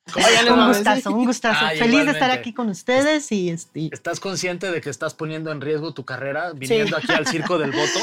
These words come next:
Speaker 2: <laughs> Yo
Speaker 3: Pues
Speaker 2: hubiera dicho que no, la verdad. <laughs> Yo en
Speaker 3: Pues
Speaker 2: tu
Speaker 3: es que
Speaker 2: posición
Speaker 3: ni
Speaker 2: hubiera dicho que no.
Speaker 3: ¿Cómo decirles que no es un circo? Entonces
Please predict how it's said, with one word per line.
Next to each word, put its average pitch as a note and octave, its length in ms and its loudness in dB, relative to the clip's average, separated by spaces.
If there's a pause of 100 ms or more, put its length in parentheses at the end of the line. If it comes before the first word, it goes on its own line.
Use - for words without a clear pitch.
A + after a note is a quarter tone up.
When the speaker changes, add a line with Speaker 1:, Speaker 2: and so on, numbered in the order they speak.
Speaker 2:
<laughs> - 140 -8
Yo C4 140 2
Speaker 3:
Pues D#4 160 6
Speaker 2:
hubiera D4+ 200 2
dicho C#4+ 220 -2
que A3+ 80 -4
no, F3 200 -8 (280)
la A3 100 6
verdad. B3 240 4
<laughs> B3 360 2 (420)
Yo E4+ 120 -2
en E4 40 -2
Speaker 3:
Pues D#4 140 4
Speaker 2:
tu F4+ 80 4
Speaker 3:
es B3 60 0
que - 80 2
Speaker 2:
posición D4+ 380 4
Speaker 3:
ni C#4+ 140 0
Speaker 2:
hubiera B3+ 220 2
dicho G#3+ 220 -6
que C4 80 -2
no. C4+ 100 -2
Speaker 3:
¿Cómo E4+ 200 -4
decirles C#4+ 420 -6
que A3+ 80 -12
no A#3+ 80 -8
es B3 80 -12
un B3 100 -8
circo? A#3 340 -6
Entonces A#3+ 540 -4